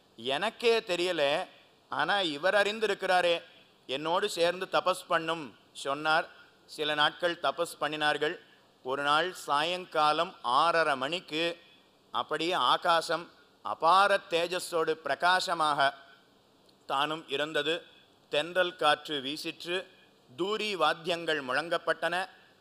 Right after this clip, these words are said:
சங்க நாதங்கள் எழுந்தன, ஆகாசத்துல இருந்து புஷ்ப வருஷம், அப்படியே பூமழை பொழிந்தது. தேவர்கள் அத்தனை பேரும் புடைசூழ, கிண்ணறர்கள்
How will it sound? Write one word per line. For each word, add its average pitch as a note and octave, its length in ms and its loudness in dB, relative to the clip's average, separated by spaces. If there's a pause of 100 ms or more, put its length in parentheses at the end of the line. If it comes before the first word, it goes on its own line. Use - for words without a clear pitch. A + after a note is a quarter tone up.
சங்க G3+ 600 -2
நாதங்கள் E3+ 720 0
எழுந்தன, F3 640 -2 (480)
ஆகாசத்துல F#3+ 720 2
இருந்து E3+ 320 -2 (120)
புஷ்ப F3+ 340 0
வருஷம், E3 420 0 (440)
அப்படியே E3 440 -4
பூமழை F#3 640 2 (440)
பொழிந்தது. F3 600 0 (680)
தேவர்கள் F3 540 2
அத்தனை G3 580 4
பேரும் D#3 480 2
புடைசூழ, F3+ 840 -2 (640)
கிண்ணறர்கள் F3+ 680 2